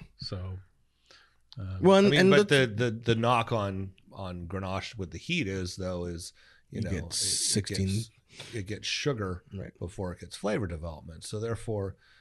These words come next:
Speaker 3: you know, maybe, maybe it's not the answer
Speaker 2: You
Speaker 3: to
Speaker 2: need
Speaker 3: heat.
Speaker 1: Right.
Speaker 2: more canopy.
Speaker 3: More canopy.
Speaker 1: But what were, what were people drinking in the seventies? Like, I don't think it takes that. It doesn't. I don't think it takes as long as we think.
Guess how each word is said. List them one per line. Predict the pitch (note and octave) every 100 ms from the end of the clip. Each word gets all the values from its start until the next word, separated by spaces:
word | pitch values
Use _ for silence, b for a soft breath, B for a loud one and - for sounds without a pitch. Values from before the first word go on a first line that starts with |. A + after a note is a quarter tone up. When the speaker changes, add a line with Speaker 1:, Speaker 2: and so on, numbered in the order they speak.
| _ -
Speaker 3:
you | G2+
know, | E2+ F2 - _ _ _ _ _ _ _ G2
maybe, | F#2 G#2 F#2+ E2+ - F#2
maybe | G#2 A#2
it's | F#2 -
not | A2+ G#2
the | -
answer | F2+ F#2+
Speaker 2:
You | G#2+
Speaker 3:
to |
Speaker 2:
need | A2
Speaker 3:
heat. | A#2+ D3+ -
Speaker 1:
Right. | G#2+ A2+
Speaker 2:
more | A#2+ A#2 A2+
canopy. | - A#2+ A2 G#2+ G#2 b b b b -
Speaker 3:
More | - -
canopy. | G2 F#2 - -
Speaker 1:
But | F3+
what | G#3 A3
were, | F#3+
what | F3+ D#3 F#3
were | F#3+
people | F3 E3+ F3
drinking | D3 D#3 D#3+
in | C#3+ C#3
the | C3
seventies? | C3 - F3+ D#3+ G#2
Like, | C3
I | D#3
don't | F#3
think | G#3 G#3
it |
takes | C#3+ E3 B2
that. | A2 B2+ C3 -
It | C3+ C3
doesn't. | E3 F3 -
I |
don't | D#3+
think | E3+
it | D3
takes | C#3 B2+
as | A#2
long | A2+ A#2 A#2+ B2
as | G#2
we | A2
think. | G2+ C#3 A2+ -